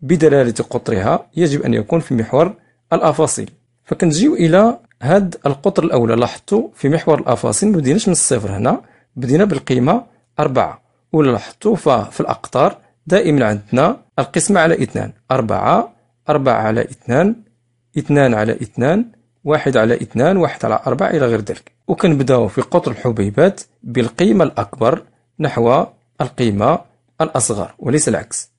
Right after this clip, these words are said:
الطريقة هي ماذا؟ هي مثلا إلا مشينا للغربال الأول، إلا قلنا قطر عيونه كم؟ اثنان مليمتر، فما بقي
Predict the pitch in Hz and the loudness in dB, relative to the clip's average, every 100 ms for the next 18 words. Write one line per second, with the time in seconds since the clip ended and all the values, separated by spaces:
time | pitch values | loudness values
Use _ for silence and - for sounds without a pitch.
0 | _ _ _ _ 185 - 170 208 - 208 | _ _ _ _ -8 -2 0 0 2 4
1 | 208 170 117 104 98 151 208 - 208 208 | 4 4 2 0 -2 2 2 4 2 2
2 | 151 175 190 165 151 151 185 175 147 117 | 2 2 2 4 2 4 2 2 0 0
3 | 101 - _ _ _ _ _ _ _ - | -2 -6 _ _ _ _ _ _ _ -8
4 | 143 120 - 117 135 185 - _ _ - | -2 -2 0 0 2 0 -4 _ _ -4
5 | 185 160 127 135 135 127 113 107 104 156 | 0 2 4 4 4 2 2 -2 0 2
6 | 214 226 - _ _ - 120 120 151 196 | 2 0 -8 _ _ -10 -2 2 4 2
7 | 202 _ _ _ 156 170 160 117 101 - | -2 _ _ _ 0 2 4 2 -2 -14
8 | _ _ _ _ - 170 131 - _ _ | _ _ _ _ 0 2 2 -2 _ _
9 | 127 175 247 208 202 143 127 101 | -2 2 4 2 0 0 0 0